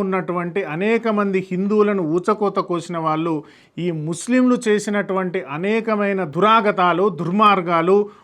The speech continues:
ఊచకోతలు, హిందూ దేవాలయాల మీద జరిగినటువంటి దాడులను ఆ చరిత్రకు సంబంధించినటువంటి సినిమాలు తీస్తే దాన్ని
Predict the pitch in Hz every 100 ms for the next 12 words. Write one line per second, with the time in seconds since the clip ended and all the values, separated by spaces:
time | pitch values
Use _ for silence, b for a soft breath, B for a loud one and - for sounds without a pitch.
0 | B 156 220 233 226 208 196 185 208 170
1 | 190 226 233 196 196 196 185 185 185 175
2 | 170 170 170 160 151 160 156 151 147 143
3 | 139 127 143 180 202 185 151 - 151 170
4 | 165 185 233 247 226 233 - 190 190 196
5 | 190 185 196 185 180 180 175 - 175 220
6 | 254 240 175 170 - 165 170 156 123 b
7 | b b 156 190